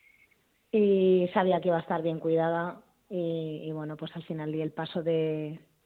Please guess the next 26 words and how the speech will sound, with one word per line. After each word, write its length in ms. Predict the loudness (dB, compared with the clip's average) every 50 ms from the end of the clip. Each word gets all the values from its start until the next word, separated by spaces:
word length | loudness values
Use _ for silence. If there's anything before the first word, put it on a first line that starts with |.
| _ 0
de 160 | 2 2 4
probar 340 | 6 10 10 10 12 10 8
ese, 140 | 6 4 2
un 140 | 0 0 0
añito 320 | 0 0 0 2 2 2
aquí. 480 | 2 2 6 6 8 8 8 8 6 4
Eh, 300 | 2 0 0 -2 -2 -4 -4
de 80 | -6
momento 320 | -6 -4 -6 -6 -8 -10 -14
es 100 | -12 -4
lo, 140 | 0 2 4 4
es 140 | 4 2 0
lo 120 | 0 0 2
que 100 | 2 0
he 40 |
firmado, 460 | 0 0 -2 -2 0 2 4 4 4 2
de 100 | 2 0
momento, 460 | -2 -2 -4 -4 -2 2 2 2 2
y, 500 | 2 0 -2 -2 -4 -6 -8 -12 -14 _ _ _ _ _ _ _ _ _ _ _ _ _ _ _ _
y, 1080 | 0 2 2 2 2 2 2 2 2 0 0 0 -2 -2 -4 -4 -6 -8 -8 -10 -10 -10
y 60 | -8 -6
bueno, 200 | -4 -2 -2 -2
pues 160 | -4 -6 -4
fue 140 | -2 -2 0
por 160 | 2 4 4
eso. 300 | 4 4 2 0 -4 -4